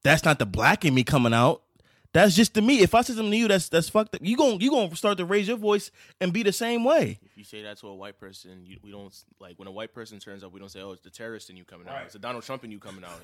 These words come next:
Speaker 2: It's, it's
Speaker 1: <laughs>
Speaker 2: like, nobody, nobody says that. So it's like, I just don't get it. It's, oh,
Speaker 1: It's,
Speaker 2: man.
Speaker 1: what it is, is just closed-minded, bro. And it, and it shows,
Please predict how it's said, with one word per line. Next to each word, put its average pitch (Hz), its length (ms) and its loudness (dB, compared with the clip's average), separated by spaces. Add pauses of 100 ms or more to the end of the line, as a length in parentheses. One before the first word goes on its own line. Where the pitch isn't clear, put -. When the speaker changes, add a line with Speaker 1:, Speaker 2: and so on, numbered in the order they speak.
(140)
Speaker 2:
It's, 170 300 -8 (100)
it's 175 100 -2
Speaker 1:
<laughs> 208 80 -14
Speaker 2:
like, 165 100 -4 (420)
nobody, 131 300 -14
nobody 143 220 -14
says 151 260 -12
that. 110 240 -16
So 117 180 -18
it's 113 140 -20
like, 110 200 -14 (120)
I 110 100 -14
just 113 380 -18
don't 117 340 -10
get 110 180 -8
it. 95 240 -16
It's, - 300 -20 (580)
oh, 139 220 -12
Speaker 1:
It's, 98 80 -16
Speaker 2:
man. 98 320 -18 (280)
Speaker 1:
what 147 120 -16
it 160 140 -14
is, 196 240 -10
is 131 180 -8
just 123 220 -4
closed-minded, 113 720 0
bro. 107 160 0
And 113 140 -2
it, 120 80 -6
and 127 120 -2
it 131 160 -4
shows, 175 680 -6